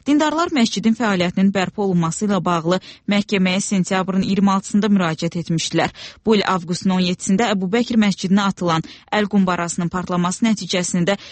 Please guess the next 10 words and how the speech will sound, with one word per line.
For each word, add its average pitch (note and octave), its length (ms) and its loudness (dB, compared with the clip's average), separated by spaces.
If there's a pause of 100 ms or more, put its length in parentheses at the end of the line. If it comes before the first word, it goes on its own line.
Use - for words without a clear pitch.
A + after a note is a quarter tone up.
iki D4 240 -2
nəfər A#3+ 300 2
hadisə G3+ 340 -2
yerində E3+ 400 0
ölüb, F#3+ 240 -2
on F3+ 140 2
doqquz A3 260 0
nəfər G#3 320 2
xəsarət F3+ 560 0
alıb. D#3 160 0